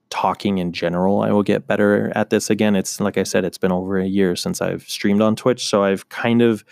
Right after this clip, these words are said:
I'm a little nervous, like, with that, uh, with my word choice. That will get better. Um, so he has been one of the, the huge inspirations behind, like, his travel films and his,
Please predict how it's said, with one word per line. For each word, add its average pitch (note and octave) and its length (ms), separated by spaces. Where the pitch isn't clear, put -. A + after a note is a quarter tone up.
I'm D3 80
a - 20
little F3 200
nervous, A2 420
like, C3 180
with C3 220
that, C#3 500
uh, G2+ 240
with G2 140
my G2 120
word F#2+ 280
choice. - 500
That G2 200
will G2+ 100
get F#2+ 180
better. F#2 360
Um, F#2 500
so G2+ 300
he E3 280
has D3+ 200
been G#2+ 280
one G2+ 140
of G2 80
the, F2+ 300
the G#2 80
huge G#2+ 460
inspirations G2+ 580
behind, F#2 720
like, F#2+ 160
his F#2+ 140
travel G#2 380
films G2 560
and F#2 320
his, F2 500